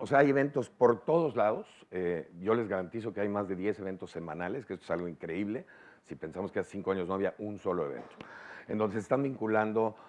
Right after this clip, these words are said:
los emprendedores con los fondos, los ingenieros con los diseñadores, y se está creando, eh, empresas por doquier. Entonces, todo esto está generando una espiral positiva en México,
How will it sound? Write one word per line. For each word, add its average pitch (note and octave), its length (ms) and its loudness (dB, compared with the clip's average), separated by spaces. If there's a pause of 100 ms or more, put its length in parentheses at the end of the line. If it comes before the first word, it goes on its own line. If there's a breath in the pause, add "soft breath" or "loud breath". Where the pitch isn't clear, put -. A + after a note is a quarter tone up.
(200 loud breath)
los A#2+ 180 6
emprendedores A2+ 640 4
con A#2 160 -4
los G#2+ 160 -4
fondos, A2 640 0 (300 loud breath)
los A2 400 4
ingenieros A2 560 0
con A2+ 160 0
los A2 100 0
diseñadores, G#2 800 0
y F2 60 -12
se - 80 -18
está - 240 -2
creando, F#2 640 -2 (280 soft breath)
eh, D2 260 -8
empresas E2 520 -4
por C#2 180 -8
doquier. C#2 280 -10
Entonces, C3+ 360 0
todo F3 240 10
esto E3+ 200 2
está B2+ 160 -2
generando A2+ 360 2
una A2 120 0
espiral F#2+ 420 0
positiva G2+ 580 -4
en F2 140 -6
México, F2 460 -12